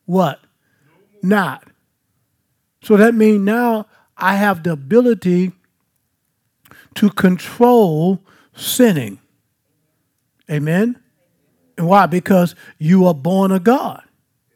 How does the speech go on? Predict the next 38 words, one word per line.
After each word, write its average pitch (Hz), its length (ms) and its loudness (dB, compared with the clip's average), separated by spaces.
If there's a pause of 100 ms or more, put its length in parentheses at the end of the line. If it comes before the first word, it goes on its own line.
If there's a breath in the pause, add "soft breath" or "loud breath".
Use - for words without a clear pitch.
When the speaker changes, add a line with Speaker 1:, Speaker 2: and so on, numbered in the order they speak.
(500)
Speaker 1:
right? 202 380 2 (300 soft breath)
Because 175 360 2
you 190 120 4
are 175 60 2
born 196 440 0
of 165 160 -6
God, 214 320 0
now 190 160 -2
you 185 220 -2
have 175 360 -4
this 160 200 -6 (100)
attribute 175 800 -4
inside 190 600 -4
of 143 140 -6
you, 165 160 -4 (240 loud breath)
which 165 220 -4
is 165 140 -4
the 156 100 -6
Word 185 340 0
of 165 140 -6
God, 139 300 -4
the 139 100 -10
Spirit 226 420 -2
of 143 140 -10
God. 135 360 -6 (360 loud breath)
And 165 280 -4 (200 soft breath)
what 165 160 -4
we're 190 80 2
gonna 175 160 0
be 165 100 -2
talking 165 360 -2
about 147 260 -6
today 175 540 -4 (260 soft breath)
is 160 180 -4
putting 175 480 -2
on, 170 420 -2 (220 soft breath)
wearing 180 720 0
the 156 180 -4